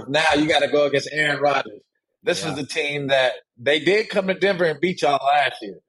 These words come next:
Speaker 2: Mm-hmm.
Speaker 1: right? So y'all, y'all gotta definitely, it's a payback game for y'all. But I think adding Aaron Rodgers is gonna make this team a, a definitely high threat now. So,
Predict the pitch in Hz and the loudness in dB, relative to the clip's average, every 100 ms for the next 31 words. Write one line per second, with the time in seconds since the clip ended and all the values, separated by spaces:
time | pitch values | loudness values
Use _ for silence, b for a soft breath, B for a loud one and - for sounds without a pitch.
0 | _ _ 95 101 123 127 120 131 120 131 | _ _ -14 0 2 2 0 2 2 2
1 | 156 175 170 156 160 170 160 143 151 170 | 2 4 2 2 2 2 2 0 0 -2
2 | 151 151 147 139 135 - 123 - 165 160 | 0 -2 -2 -2 -6 -6 -8 -2 0 0
3 | 160 143 156 156 131 127 151 165 170 - | 0 -2 -2 -4 -4 0 2 0 -4 -14
4 | _ _ - 143 139 151 175 139 - 156 | _ _ -2 2 2 2 0 -2 0 2
5 | 180 156 165 180 151 135 165 165 135 120 | 2 0 2 2 2 2 2 0 -2 -10
6 | - 139 131 135 131 139 - 131 117 104 | -6 -6 -4 -6 -6 -10 -6 -8 -6 -8
7 | 196 - _ _ - 117 143 160 147 135 | -8 -14 _ _ -2 2 2 0 0 0
8 | 127 143 123 - 143 139 - 117 113 104 | 2 2 0 0 0 0 -2 -4 -2 -2
9 | 101 113 107 | -4 -2 -2